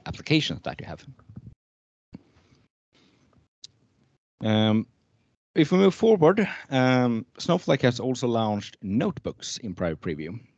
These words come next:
providing users with, uh, a fam-, familiar Jupyter-like environment for data exploration and machine learning application development. So, and for those not, um, familiar with notebooks, uh, this brings a cell-based development experience where you can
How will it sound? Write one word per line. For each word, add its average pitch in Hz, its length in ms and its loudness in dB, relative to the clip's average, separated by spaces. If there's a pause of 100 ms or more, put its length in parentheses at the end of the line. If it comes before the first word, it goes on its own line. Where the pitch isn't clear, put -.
(120)
providing 107 560 2
users 113 560 -4
with, 95 340 -4
uh, 87 340 -8
a 101 120 -8
fam-, 107 440 0
familiar 110 600 0 (240)
Jupyter-like 95 920 -2
environment 80 640 -8
for 90 260 -2 (180)
data 110 280 0
exploration 87 720 -4
and 76 200 -10
machine 117 400 0
learning 87 260 -2
application - 460 -10
development. - 540 -12 (720)
So, 107 360 2
and 123 320 6 (120)
for - 280 0
those 127 300 4
not, 131 220 2
um, 104 420 -4 (160)
familiar 117 380 0
with 113 100 0
notebooks, 131 640 -4
uh, 98 420 -10
this 107 200 -8
brings 101 440 -4
a 95 80 -6
cell-based 107 920 -4
development 90 580 -4
experience 78 480 -12
where 92 100 -4
you 87 40 -12
can 85 220 -8